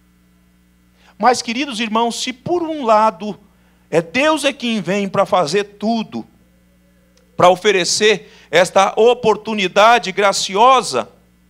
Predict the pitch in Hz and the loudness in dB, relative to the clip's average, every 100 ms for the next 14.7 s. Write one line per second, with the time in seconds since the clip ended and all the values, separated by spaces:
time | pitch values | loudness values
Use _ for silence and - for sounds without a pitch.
0 | _ _ _ _ _ _ _ _ _ _ | _ _ _ _ _ _ _ _ _ _
1 | 247 285 269 226 202 170 220 233 170 101 | -4 -4 -4 -6 -4 -4 -4 -4 -8 -12
2 | _ 208 214 - 339 349 - 214 196 151 | _ -12 -10 -6 -6 -4 -2 -2 -2 -4
3 | 208 226 180 - - 175 147 196 156 139 | -4 -4 -6 -12 -14 -8 -2 -2 -4 -12
4 | 139 - 240 247 120 113 - - _ _ | -10 -4 -4 -4 -8 -10 -12 -14 _ _
5 | _ 165 156 - 160 - 180 214 220 202 | _ -12 -10 -8 -8 -8 -8 -6 -2 -4
6 | - 180 190 156 190 226 196 160 160 202 | 0 0 0 -4 -8 -6 -4 -4 -6 -8
7 | 233 139 104 _ _ _ _ _ _ 190 | -8 -10 -16 _ _ _ _ _ _ -4
8 | 240 - - 240 240 202 220 190 165 196 | -2 -6 -12 -8 -8 -8 -10 -6 -4 -6
9 | 196 202 254 285 196 180 214 185 - - | -8 -14 -12 -12 -12 -12 -12 -14 -14 -16
10 | - - _ _ _ _ _ _ _ _ | -20 -20 _ _ _ _ _ _ _ _
11 | _ _ _ _ _ _ _ _ _ _ | _ _ _ _ _ _ _ _ _ _
12 | _ _ _ _ _ _ _ _ _ _ | _ _ _ _ _ _ _ _ _ _
13 | _ _ - 202 311 320 269 240 254 220 | _ _ -14 -4 -2 -2 -4 -4 -6 -8
14 | 202 147 202 269 285 - | -10 -4 0 0 -4 -12